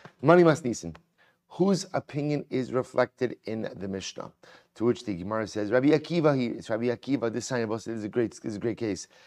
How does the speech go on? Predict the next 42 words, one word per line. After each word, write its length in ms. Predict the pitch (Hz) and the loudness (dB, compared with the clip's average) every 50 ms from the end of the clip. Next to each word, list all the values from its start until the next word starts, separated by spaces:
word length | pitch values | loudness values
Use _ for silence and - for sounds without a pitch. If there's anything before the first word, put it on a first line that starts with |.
| - _ _ _ | -20 _ _ _
This 180 | - 120 107 - | -6 -6 0 4
Tanya, 400 | 143 143 143 131 120 117 120 120 - - _ _ _ _ _ | 6 6 6 8 8 6 6 4 -2 -12 _ _ _ _ _
Ha'oses 760 | - 127 127 - - 165 170 - - 135 120 - - - 107 | 2 4 4 8 8 8 6 6 4 4 2 4 0 -6 -8
Sukasa 420 | - - 113 117 - - 117 113 | -6 -4 -6 -6 -4 -4 -4 -2
B'Rosh 360 | 107 113 117 117 117 110 - | 0 2 2 2 2 0 -2
Hasvina, 720 | - 117 113 - - - 139 156 147 123 117 113 110 110 98 _ _ _ _ _ _ | -6 -6 -6 -8 -6 -4 -2 -2 0 0 -2 -2 -4 -6 -10 _ _ _ _ _ _
if 80 | _ - | _ -6
a 60 | 117 | 0
person 380 | 98 135 156 147 - - 139 123 | 4 4 4 4 4 0 -2 0
goes 320 | - 113 113 110 101 101 | 0 0 0 0 0 0
ahead 360 | 117 113 113 117 117 107 - - | -2 0 2 0 0 0 -2 -6
and 160 | - 113 117 | -6 -4 -4
makes 280 | 117 117 98 - - | -4 -4 -6 -6 -8
a 40 | 120 | -8
sukkah 420 | 113 - - 117 117 - - 151 147 | -8 -6 -6 -6 -4 0 2 2 2
on 160 | - 156 156 | 2 2 0
the 100 | 156 147 | 0 -2
top 360 | - - - 143 147 147 - | -4 -4 -2 -2 -2 0 0
of 140 | - 107 92 | -2 -2 -2
the 100 | 113 113 | -4 0
boat, 300 | 98 120 117 117 113 - | 2 4 4 4 2 -2
now 80 | 117 | -4
remember 300 | 120 127 135 135 127 127 | -2 -2 0 0 2 2
again, 220 | 120 120 113 123 117 | 2 2 2 0 -2
I 40 | 117 | -2
just 120 | 113 - | -2 -4
want 80 | 120 120 | -4 -4
to 60 | 120 | -2
mention 300 | 120 120 117 - - 123 | -4 -4 -6 -8 -8 -8
again, 320 | 131 120 151 135 117 101 - _ - - - - _ _ - | -2 2 2 2 2 0 -4 _ -20 -20 -20 -20 _ _ -4
Rashi 440 | - 101 117 135 127 - - 131 120 | 2 4 4 4 4 2 -4 -6 -6
pointed 380 | - - 127 123 117 - 104 92 | -4 -4 -4 -4 -2 -4 -6 -6
this 180 | 98 95 - | -8 -4 -2
out, 280 | 98 87 92 104 104 - _ - - - _ _ _ | 0 0 0 -2 -6 -10 _ -20 -20 -20 _ _ _
the 100 | - 123 | -2 0
Mishnah 360 | 147 170 160 - - 156 147 | 2 2 0 0 -2 -2 -2
doesn't 440 | 113 - - 131 127 123 - 131 117 | -2 2 2 2 2 2 -2 -8 -8
say 360 | - - - 117 107 101 - | -6 -4 -2 -2 -2 -2 -4
somebody 380 | - - 127 120 117 110 113 107 | -6 -4 -4 -2 -2 -2 -2 -4
makes 280 | 110 110 101 - - | -4 -6 -8 -8 -8
their 100 | - 107 | -10 -8
sukkah 440 | 101 - - - 123 - - 117 - | -8 -6 -6 -6 -6 -2 -2 -2 -2